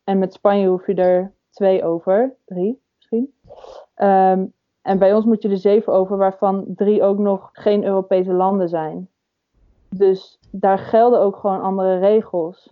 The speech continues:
Albanië was ook een van de eerste landen, want toen dat weekend dat er in Nederland echt alle maatregelen werden ingezet,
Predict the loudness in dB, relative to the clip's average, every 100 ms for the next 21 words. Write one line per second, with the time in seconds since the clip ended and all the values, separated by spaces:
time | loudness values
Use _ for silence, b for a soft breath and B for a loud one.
0 | _ -2 2 2 2 0 0 0 -2 -2
1 | -2 -2 -2 0 2 0 -2 -2 0 0
2 | 0 0 0 -4 -10 _ _ -6 -6 -6
3 | -20 _ _ _ _ -2 0 2 0 0
4 | -2 0 0 0 -2 -2 -2 -2 0 0
5 | 0 0 -2 -4 -8 _ _ _ -2 0
6 | 0 -2 -2 -4 -2 -4 -2 -2 -2 -6
7 | -6 -2 0 0 -6